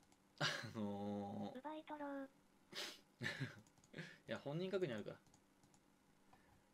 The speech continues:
Speaker 1: 沼津は謎解き行ってくるから。淡島の。あれ、超楽しみにして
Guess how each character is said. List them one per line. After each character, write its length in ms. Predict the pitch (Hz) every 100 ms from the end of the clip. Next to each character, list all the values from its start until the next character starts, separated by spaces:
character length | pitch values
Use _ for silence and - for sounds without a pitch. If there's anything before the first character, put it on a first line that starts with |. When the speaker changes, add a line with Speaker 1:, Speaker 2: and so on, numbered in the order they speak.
| - - -
Speaker 1:
沼 180 | 202 185
津 80 |
は 100 | 131
謎 300 | 110 110 131 165
解 100 | 160
き 40 |
行 80 | 165
っ 40 |
て 60 | 160
く 60 | 156
る 80 |
か 80 | -
ら。 60 | - - - - - - - - - - - - -
淡 200 | - 107
島 200 | 101 -
の。 160 | 95 92 - - - - - -
あ 60 | 185
れ、 120 | 196
超 160 | 185 190
楽 200 | 113 101
し 100 | 113
み 80 | 95
に 60 |
し 60 |
て 80 | -